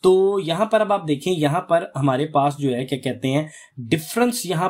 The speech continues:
पर जो हमारे पास आ रहा है वो हमारे पास फ़ाइव थाउजेंड का जो डिफरेंस है वो आ रहा है सब ट्रांजैक्शंस मैच करवाने के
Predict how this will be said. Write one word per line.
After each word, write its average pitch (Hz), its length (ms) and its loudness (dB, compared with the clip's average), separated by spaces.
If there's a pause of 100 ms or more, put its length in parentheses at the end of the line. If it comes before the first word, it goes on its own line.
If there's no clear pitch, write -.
पर 175 100 -2
जो 170 120 -4
हमारे 151 260 2
पास 151 260 0
आ 135 60 0
रहा 127 120 0
है 151 60 -2
वो 147 100 0
हमारे 131 200 -2
पास 135 260 -2
फ़ाइव 127 280 -2
थाउजेंड 123 300 0
का 127 80 -2
जो 123 120 -2
डिफरेंस 123 440 -6
है 127 200 -4 (280)
वो 135 240 2 (120)
आ 135 140 4
रहा 135 240 0
है 143 200 -4
सब 151 280 -6
ट्रांजैक्शंस 135 520 -2
मैच 127 240 -4
करवाने 120 380 -4
के 147 200 0